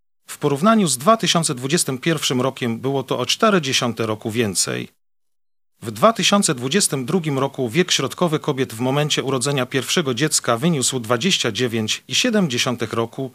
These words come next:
i nie zmienił się w porównaniu z rokiem poprzednim. Średnia długość życia mężczyzn i kobiet wyraźnie różnią się między sobą. W dwa tysiące dwudziestym drugim roku kobiety żyły średnio osiemdziesiąt jeden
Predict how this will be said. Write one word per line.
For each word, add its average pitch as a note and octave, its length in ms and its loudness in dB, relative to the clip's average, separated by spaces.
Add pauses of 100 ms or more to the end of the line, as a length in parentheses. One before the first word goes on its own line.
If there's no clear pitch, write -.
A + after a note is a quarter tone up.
(160)
i C#3 60 -6
nie D3 120 0
zmienił G3 360 2
się C3+ 140 0
w - 80 -8
porównaniu C#3 500 0
z A#2+ 80 0
rokiem C#3+ 300 -2
poprzednim. F2 640 -4 (960)
Średnia E3+ 440 2
długość D#3 460 -2
życia C#3 300 0
mężczyzn C3 680 -2
i B2 80 -12
kobiet G3 340 0
wyraźnie C#3+ 460 2
różnią D3 340 0
się A#2+ 120 0
między A2 300 0
sobą. E2+ 420 -2 (960)
W A2+ 100 -8
dwa C#3+ 220 4
tysiące F#3+ 420 2
dwudziestym C3+ 480 0
drugim D#3 320 0
roku C3+ 260 -2
kobiety D3 360 -2
żyły C3+ 240 0
średnio C#3 400 2
osiemdziesiąt B2+ 520 -2
jeden C3+ 360 -2